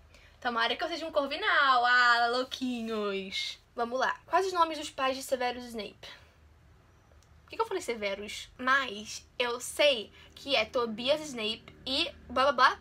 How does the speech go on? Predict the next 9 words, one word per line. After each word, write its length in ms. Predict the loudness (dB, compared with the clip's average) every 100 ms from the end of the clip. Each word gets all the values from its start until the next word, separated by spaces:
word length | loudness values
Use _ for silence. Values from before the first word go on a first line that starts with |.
| -8
Prince. 580 | -4 -2 -2 -8 -12 -14 -20 -20 -20 -10
Porque 560 | -10 -8 -4 0 0 -2
ele 340 | -2 0 0 0
é 300 | 0 -4 -6
o 140 | -10 -10 _
príncipe 460 | 0 2 2 0 -2
mestiço, 880 | 0 0 0 -4 -4 -6 -6 -8 -8 -8
o 140 | -6 -4
Half-Blood 600 | 0 0 0 0 0